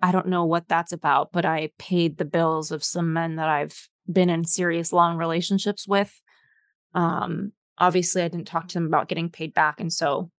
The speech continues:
that's just money gone and all part of the spending that I had to y-, use against myself until I learned. And unfortunately, a lot of people, it's what, it's the pain that they experience, that the rock bottom that's so important and so sacred for them to learn.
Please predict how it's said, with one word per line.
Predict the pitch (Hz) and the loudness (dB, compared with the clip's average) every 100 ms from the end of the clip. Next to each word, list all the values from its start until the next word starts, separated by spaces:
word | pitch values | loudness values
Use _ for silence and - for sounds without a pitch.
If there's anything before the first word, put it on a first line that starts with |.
| _ | _
that's | 170 - | -14 -10
just | - 160 175 | -8 -6 -2
money | 170 170 160 | 0 0 -2
gone | 175 160 156 | 0 0 -2
and | 165 - | -4 -4
all | 170 151 | -4 -4
part | 175 165 | -4 -2
of | 165 | -4
the | 175 | -2
spending | 170 - 170 170 165 165 | -2 0 0 0 -2 -2
that | 160 | -2
I | 165 | -2
had | 165 160 165 | -2 -4 -4
to | 170 | -4
y-, | 160 151 - _ - | -4 -6 -14 _ -6
use | 160 196 180 | 4 6 6
against | 165 170 170 - | 4 2 0 -4
myself | 160 160 160 143 180 - | -4 0 2 2 -2 -6
until | 175 175 175 | -6 -2 0
I | 170 | 2
learned. | 180 190 170 170 - _ - - _ - | 4 4 2 -4 -10 _ -20 -20 _ 2
And | 208 | 4
unfortunately, | 208 226 240 - 269 247 | 6 6 4 2 0 2
a | 190 | 4
lot | 180 180 | 4 0
of | 170 | -4
people, | 185 180 208 247 | -8 0 2 2
it's | - 175 - | 2 -4 0
what, | 185 - _ - | 0 0 _ -4
it's | 180 - | -2 0
the | - 175 | 2 2
pain | - - 190 180 165 | 0 2 4 4 0
that | 160 160 | -2 -2
they | 165 | -2
experience, | 165 - - - 175 175 190 - | -2 -4 -6 -2 0 2 2 2
that | 175 - | 0 -2
the | - 160 | -4 0
rock | 170 165 - - | 2 2 2 2
bottom | 165 175 185 | 4 4 2
that's | 175 - - | 0 -2 0
so | 165 | 0
important | 151 160 165 170 202 226 - - - _ | -2 -2 0 2 2 0 -6 -20 -20 _
and | 180 | 2
so | 170 185 | 4 4
sacred | - 185 135 190 220 220 | 4 2 2 4 4 2
for | 180 | 0
them | 175 175 170 | 0 0 -4
to | - 160 | -6 2
learn. | 220 285 180 170 170 | 4 6 4 2 -2